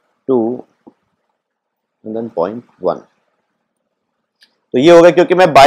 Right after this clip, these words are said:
row को true नहीं करना चाह रहा, तो मैं by row को अवॉइड कर रहा हूँ यहाँ पे चल के। And then last में मैं क्या specify करूँगा, इस matrix की सारे elements put हो गए कि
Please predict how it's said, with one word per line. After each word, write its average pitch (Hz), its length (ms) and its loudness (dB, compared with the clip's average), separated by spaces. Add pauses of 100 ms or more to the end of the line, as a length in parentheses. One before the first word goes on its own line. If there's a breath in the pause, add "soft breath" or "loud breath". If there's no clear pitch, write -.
(120)
row 180 140 6
को 185 100 4
true 175 220 2
नहीं 165 160 2
करना 120 260 0
चाह 101 140 -2
रहा, 110 80 -4
तो 139 100 -2
मैं 147 120 0
by 135 200 6
row 165 140 6
को 175 80 2
अवॉइड 147 360 2
कर 160 100 2
रहा 160 80 2
हूँ 160 80 0
यहाँ 151 120 -2
पे 151 120 -4
चल 147 180 -4 (100)
के। 202 60 -10 (520)
And 139 220 -2
then 180 280 2
last 147 260 2
में 175 80 -2
मैं 170 140 0
क्या 170 120 -2
specify 160 480 0
करूँगा, 160 320 0
इस 156 120 -8
matrix 156 440 -4
की 160 200 -6
सारे 160 260 2
elements 156 300 -2
put 160 140 -4
हो 156 80 2
गए 160 140 -6
कि - 1400 -12